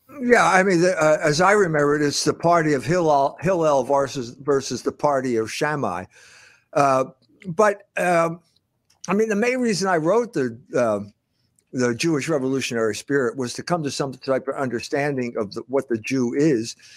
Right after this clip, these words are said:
And, uh, the only way I could have written that book is using the word logos, because, uh, the Jews rebelled against logos when they killed the logos incarnate. And they've been in rebellion against logos ever since.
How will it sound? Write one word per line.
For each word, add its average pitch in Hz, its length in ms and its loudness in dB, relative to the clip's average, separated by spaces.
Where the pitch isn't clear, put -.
And, 147 280 0
uh, 143 200 2
the 143 240 -2
only 196 320 2
way 143 180 2
I 135 100 2
could 139 200 -2
have 123 120 -6
written 156 180 -4
that 131 200 -2
book 151 200 0
is 151 160 -2
using 160 300 -2
the 143 80 -2
word 147 220 -2
logos, 147 600 -2
because, 147 560 0
uh, 127 300 2
the 131 160 -2
Jews 165 420 0
rebelled 147 580 0
against 156 340 -4
logos 135 800 -2
when 131 240 -2
they 135 240 0
killed 160 400 -2
the 147 100 -2
logos 147 540 0
incarnate. 170 540 -2
And 143 140 0
they've 151 220 0
been 170 200 0
in 202 260 -2
rebellion 160 640 0
against 147 340 -2
logos 139 580 0
ever 143 260 0
since. 220 440 -2